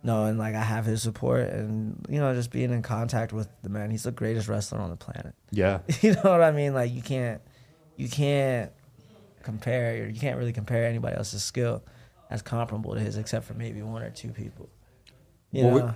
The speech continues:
Speaker 2: yeah.
Speaker 1: So.
Speaker 2: Uh, what would you recommend to people looking to get a mentor or guidance from someone that good in their field? How did you, how were you able to get that?
Speaker 1: Uh, I was in college, and I got, Team U S A invited me to the watch party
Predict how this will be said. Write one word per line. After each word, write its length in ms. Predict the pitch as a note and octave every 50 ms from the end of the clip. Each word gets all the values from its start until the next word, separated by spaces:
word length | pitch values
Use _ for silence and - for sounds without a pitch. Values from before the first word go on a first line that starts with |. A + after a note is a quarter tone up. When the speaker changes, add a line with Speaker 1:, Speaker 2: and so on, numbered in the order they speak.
| -
Speaker 2:
yeah. 360 | - A2 G#2+ G2+ G2 F#2+ F2+ -
Speaker 1:
So. 60 | A#1 - - -
Speaker 2:
Uh, 360 | - G#2+ G#2 G2 G2 F#2+ F#2 F#2+
what 180 | F#2 A2+ A#2 A#2+
would 100 | C3+ C#3
you 80 | C3+
recommend 300 | B2+ B2 - B2+ A#2+ A2
to 60 | G#2
people 280 | - - G#2+ G#2 G#2 F#2+
looking 300 | F#2+ G2+ G2 - G#2+ F#2+
to 80 | F#2 F#2
get 240 | F2+ G2 F#2 -
a 60 | F#2 F2+
mentor 420 | F2+ F#2+ F#2+ F#2+ - - F#2 F2
or 40 | E2
guidance 420 | - F#2 F2 F2 F2 E2+ E2 - -
from 140 | - E2+
someone 580 | D#2 - - F#2 F2+ F2+ F2 E2+ E2 E2 E2+ - - - _ _ _ -
that 320 | - F2+ F#2 F2+ F2 - E2
good 300 | - F2 F2 E2+ D2+ E2+
in 100 | E2 E2
their 140 | E2 D#2+ -
field? 420 | - - F2+ E2+ E2 E2 - - - - - - - _
How 140 | - - F2+
did 160 | F2 F2 E2+ F2+
you, 240 | F2 F2 E2+ E2 E2 - _ - -
how 140 | - A2 G#2+
were 100 | A2 A2
you 160 | G#2 G2 F#2+
able 160 | F#2 F2 E2 D#2+
to 80 | E2
get 160 | E2 E2+ D#2+
that? 220 | E2 F2 E2 E2 - - - - -
Speaker 1:
Uh, 60 | F3+
I 300 | D#3+ D#3+ D#3 C#3 C#3 E3+
was 140 | G3+ A#3 A3+
in 100 | F3+ B2
college, 560 | - B2 B2+ C#3+ D3 C#3+ B2+ A#2+ A2+ A#2 A#2
and 80 | A#2 B2
I 80 | C3+ B2+
got, 420 | C3 C3 A2+ G#2+ B2 B2 - -
Team 240 | - - C3+ C3 C#3 C#3
U 80 | C3+
S 160 | C3 B2+ A#2+
A 80 | C3 B2+
invited 380 | B2+ B2 A#2+ A#2+ B2 B2 B2+ B2
me 160 | B2 B2 B2
to 340 | A#2 - - B2 A#2+ A#2+ A#2
the 420 | A2+ A#2+ A#2+ A#2+ A#2+ A#2 A2 A2 A2
watch 320 | A2+ A2+ A#2 B2 - - -
party 420 | A#2+ B2 A#2+ A2 G#2 F#2+ F#2